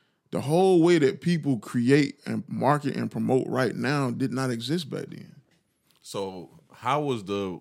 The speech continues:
Speaker 2: club promoter birthed then? It wasn't no club promoter back then.
Speaker 1: Uh, be honest with you, don't quote me on this, but I would honestly say <laughs> Network Inc was probably the first, like, legit club promoter,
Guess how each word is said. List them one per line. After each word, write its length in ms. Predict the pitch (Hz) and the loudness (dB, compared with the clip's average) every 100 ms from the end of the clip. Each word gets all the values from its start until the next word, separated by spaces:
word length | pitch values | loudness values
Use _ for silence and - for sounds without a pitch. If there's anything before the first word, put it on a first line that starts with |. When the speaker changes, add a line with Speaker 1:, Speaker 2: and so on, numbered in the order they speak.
| _ | _
Speaker 2:
club 420 | - 110 107 - | -8 -4 -4 -6
promoter 540 | 82 82 78 64 55 _ _ - | -10 -8 -8 -10 -14 _ _ -12
birthed 260 | 85 65 - - | -10 -10 -16 -20
then? 300 | 67 50 - _ _ _ - | -18 -18 -20 _ _ _ -14
It 100 | 90 | -8
wasn't 320 | 98 107 95 | -6 -6 -6
no 80 | 92 | -8
club 300 | 104 95 80 | -6 -8 -8
promoter 280 | 82 76 69 | -12 -12 -14
back 200 | 60 - | -16 -16
then. 240 | 58 53 - - - | -18 -20 -20 -20 -8
Speaker 1:
Uh, 500 | 139 160 175 180 175 - | -4 -2 -2 -4 -6 -8
be 200 | 139 147 - | -4 -2 -2
honest 340 | 151 220 202 | -2 -4 -4
with 220 | 180 170 | -6 -6
you, 280 | 180 165 - _ - | -6 -8 -10 _ -10
don't 360 | 107 156 - - | -4 -4 -6 -8
quote 320 | - 180 - | -2 -2 -2
me 140 | 185 | -6
on 260 | - 175 180 | -4 -4 -4
this, 220 | 180 175 | -2 -4
but 260 | 139 135 - | -4 -8 -4
I 140 | 127 | -2
would 240 | 190 180 - | -2 -2 -4
honestly 480 | - 151 190 170 139 | -6 -4 -4 -6 -8
say 340 | 135 147 151 135 | -8 -2 -2 -2
<laughs> 220 | 143 135 _ _ _ _ _ _ _ _ _ _ | -4 -6 _ _ _ _ _ _ _ _ _ _
Network 480 | - 131 117 156 - | -2 2 4 2 0
Inc 260 | 160 170 127 | -2 -4 -4
was 140 | 131 | -2
probably 260 | 151 143 131 | 0 0 0
the 140 | 123 | -2
first, 460 | - 151 151 135 139 | -2 -2 -2 -4 -6
like, 260 | 135 127 | -4 -4
legit 440 | 120 120 131 139 - | -6 -8 -6 -8 -6
club 280 | 147 156 | -8 -6
promoter, 380 | 139 135 160 117 | -8 -8 -8 -10